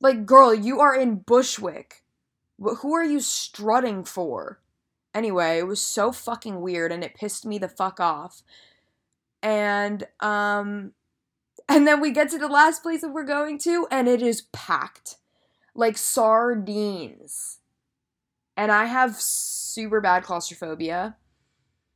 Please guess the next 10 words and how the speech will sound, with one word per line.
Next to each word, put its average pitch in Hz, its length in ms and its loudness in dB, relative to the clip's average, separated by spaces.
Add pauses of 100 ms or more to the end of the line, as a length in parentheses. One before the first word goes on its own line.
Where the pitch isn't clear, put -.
(280)
Not 214 240 2
to 226 100 0
mention, 196 600 -4 (720)
some 214 300 -6
guy 190 260 2
that 202 160 -4
was 208 140 -8
sitting 202 320 -6
down, 196 440 -2
the, 196 520 -2